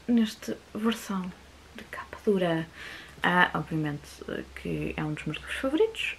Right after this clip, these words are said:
é o quarto ano seguido que eu faço estas releituras do, do Senhor dos Anéis, ah, incluindo um ano em que li duas vezes. Ah, para o ano vai fazer cinco anos, se eu ler outra vez vai fazer cinco anos que eu leio o livro.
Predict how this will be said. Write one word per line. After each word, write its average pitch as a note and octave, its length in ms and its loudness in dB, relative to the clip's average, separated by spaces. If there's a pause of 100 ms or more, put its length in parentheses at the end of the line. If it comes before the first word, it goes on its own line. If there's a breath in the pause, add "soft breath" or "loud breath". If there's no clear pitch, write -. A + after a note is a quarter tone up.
é B3 80 4
o A#3 80 6
quarto A3 460 0
ano F3+ 180 2
seguido E3+ 520 -6
que - 180 -2
eu E3 60 2
faço - 480 -2
estas F#3+ 280 -6
releituras G#3 580 4
do, E3 220 0
do - 80 -14
Senhor E3 220 -4
dos E3+ 100 -2
Anéis, E4 260 4 (560 loud breath)
ah, E3+ 320 4
incluindo F3 540 2
um F#3 80 6
ano E3 240 4
em E3+ 120 0
que E3 160 -2
li D#3 60 6
duas E3+ 220 2
vezes. E4+ 380 4 (640 loud breath)
Ah, D#3 520 0 (680 loud breath)
para G#3+ 100 6
o F3+ 80 4
ano E3 120 2
vai E3 100 -2
fazer D#3+ 180 -2
cinco E3 260 -2
anos, D#3+ 280 -2 (480)
se - 140 -4
eu D#3+ 100 0 (180)
ler E3 220 6
outra D#3 220 0
vez D3+ 240 -2
vai F3 140 -8
fazer D#3+ 160 -6
cinco D#3+ 240 -2
anos D#3 140 -2
que - 100 -8
eu D#3+ 60 0
leio E3 160 4
o F3+ 40 0
livro. A3 200 0